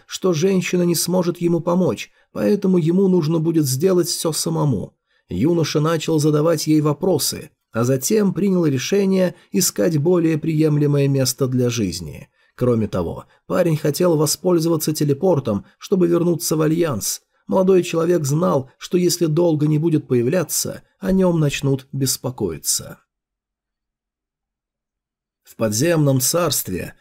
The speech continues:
в одном из убежищ находился тринадцатый дух, который разговаривал с темным духом.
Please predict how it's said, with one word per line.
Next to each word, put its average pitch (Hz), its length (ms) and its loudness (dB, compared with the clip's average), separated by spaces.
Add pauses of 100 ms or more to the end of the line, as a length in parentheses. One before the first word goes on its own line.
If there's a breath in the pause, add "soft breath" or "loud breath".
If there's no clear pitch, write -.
в 98 120 -2
одном 165 400 4
из 143 100 2
убежищ 170 560 0
находился 165 720 0
тринадцатый 147 640 0
дух, 131 400 -2 (160 soft breath)
который 185 400 0
разговаривал 156 680 2
с - 140 -2
темным 113 500 0
духом. - 460 -6